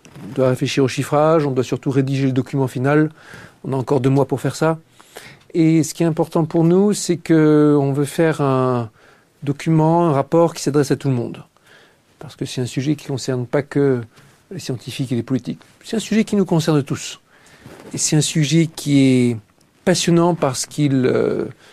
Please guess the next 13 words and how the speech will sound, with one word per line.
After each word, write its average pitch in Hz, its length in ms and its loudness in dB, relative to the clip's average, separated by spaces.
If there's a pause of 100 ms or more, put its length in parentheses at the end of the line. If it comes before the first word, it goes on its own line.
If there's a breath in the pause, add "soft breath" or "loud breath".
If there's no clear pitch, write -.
(420 soft breath)
euh, - 300 -8 (180)
permet 135 380 -2
à, 117 280 0
à 113 100 -4
tout - 180 -10
le 139 60 0
monde 135 160 0
de 127 80 -2
se - 140 -8
rencontrer, 131 520 -2
de 147 80 -2
discuter, 147 600 -6
de 175 60 -10